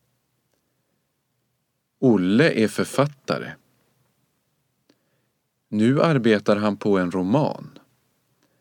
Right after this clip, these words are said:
Han sitter och skriver varje dag mellan nio och tre. Han har självdisciplin. Klockan åtta äter han frukost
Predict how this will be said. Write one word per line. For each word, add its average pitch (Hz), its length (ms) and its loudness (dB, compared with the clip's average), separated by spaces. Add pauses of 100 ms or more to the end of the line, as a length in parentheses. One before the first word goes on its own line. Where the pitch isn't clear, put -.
(680)
Han 117 160 -6
sitter 135 480 0
och 147 100 0
skriver 131 600 2
varje 104 520 0
dag 92 380 0 (640)
mellan 131 380 2
nio 98 460 -2 (100)
och 101 200 -8
tre. - 360 -10 (2000)
Han 92 220 -8
har 95 80 -2
självdisciplin. 92 1300 -4 (2000)
Klockan 131 420 0
åtta 156 680 -2
äter 123 340 0
han 113 140 -4
frukost - 920 -6